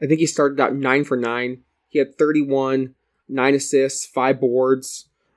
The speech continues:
uh, seven of nine from downtown, ten of fifteen. You know, he was interviewed after the game, and Brooke Olzendam asked, "When did he know that he was in a groove?" And he said, "As soon as I came off the screen and let my first one go, it was a tough shot,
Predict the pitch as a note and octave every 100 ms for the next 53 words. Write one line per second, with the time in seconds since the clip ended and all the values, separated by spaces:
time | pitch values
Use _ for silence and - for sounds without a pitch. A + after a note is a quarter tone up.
0 | - B2 A2+ - - D#3 D3 D#3+ C#3 C3
1 | B2 C#3 C3+ B2 A2+ B2 C3+ A#2+ B2 C3
2 | C#3 C3+ D3 C3+ - C3 B2+ B2+ - _
3 | _ _ B2 C3 C3 - C#3+ C3+ C3+ B2+
4 | - C3+ A#2+ B2 B2+ B2+ A2+ A2+ C3+ C3+
5 | - - _ _ _ _ _ _ _ _
6 | _ _ _ _ _ _ _ _ - -
7 | C#3 C#3 C#3+ C#3 B2+ B2 B2 C3 _ C3
8 | C3 C#3 - - - _ _ _ _ _
9 | _ D#3+ D3 E3 G#3 G3 E3+ F3+ F3 E3+
10 | D3+ - _ D#3 D3 D3+ F3 C3 - E3+
11 | E3 D3 - - D#3 D#3+ C#3 F3 C3 D3+
12 | G#3 C#3 - C#3 D3 D#3 E3 D3+ C3+ -
13 | D3+ E3 F3 E3+ F3 D#3+ D#3 F3+ - -
14 | - D#3+ D#3 C3 C#3 G2 C#3 - D#3 D3
15 | D3 C3+ C3+ E3+ C3+ C3 B2 - D3+ -
16 | F#3 F3 B2